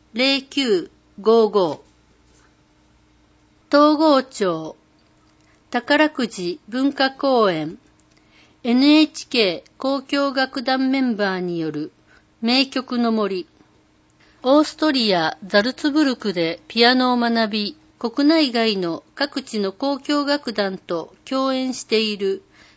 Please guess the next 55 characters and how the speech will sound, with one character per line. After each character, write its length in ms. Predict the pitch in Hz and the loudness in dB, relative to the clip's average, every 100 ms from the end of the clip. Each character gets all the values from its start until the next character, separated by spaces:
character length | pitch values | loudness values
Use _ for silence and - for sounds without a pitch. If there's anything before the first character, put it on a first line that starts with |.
| _ _ | _ _
ピ 160 | 254 | 2
ア 60 | 285 | 4
ニ 160 | 302 311 | 4 2
ス 120 | - | -2
ト 140 | 208 | -4
の 300 | 190 156 - _ _ | -2 -4 -6 _ _
コ 100 | 233 | -6
ル 100 | 262 | -2
ネ 180 | 269 277 | -2 -2
リ 240 | 247 240 | -2 0
ア・ 160 | 233 - | 0 -2
ヘ 200 | - 302 | -8 -4
ル 100 | 294 | -2
マ 160 | 240 220 | 0 -2
ン 60 | |
さ 200 | 208 196 | -4 -6
ん 80 | 180 | -4
が 120 | 165 | -4
来 200 | 170 170 | -6 -6
日。 460 | 165 175 - 160 - _ _ _ _ _ | -6 -10 -10 -12 -12 _ _ _ _ _
日 100 | 233 | 0
本 220 | 254 302 | 4 4
各 280 | 269 277 269 | 2 -4 -6
地 160 | - 202 | -10 -8
で 220 | 175 165 - - | -6 -6 -12 -12
高 300 | 233 311 302 | -6 0 2
い 120 | 226 | 2
人 260 | 220 233 | 0 -2
気 160 | 226 214 | -4 -8
と 320 | - 202 180 - | -4 -2 -2 -10
評 320 | - 311 294 | -8 -2 -2
価 200 | - 202 | 0 -2
を 100 | 196 | 0
得 80 | 226 | -2
て 220 | 226 196 | -2 -2
い 120 | 185 | -2
る 240 | 160 151 - _ _ - _ _ | -4 -8 -10 _ _ -20 _ _
エ 80 | 220 | 0
ヌ 120 | 247 | 2
エ 180 | 269 269 | 2 2
イ 100 | 170 | -2
チ 140 | - | -10
ケ 380 | - 208 175 - _ _ _ | -2 0 0 -6 _ _ _
ー 60 | - | -2
交 240 | 277 285 | 0 0
響 260 | - 277 269 | -2 -2 0
楽 260 | 262 262 | -2 -4
団 280 | 240 254 254 | -2 -2 0
メ 120 | 269 | 0
ン 120 | 269 233 | 0 0
バ 220 | 214 196 | 0 -2
ー 40 | |
に 140 | 180 170 | -4 -4
よ 160 | 160 | -6
る 200 | 151 151 | -6 -10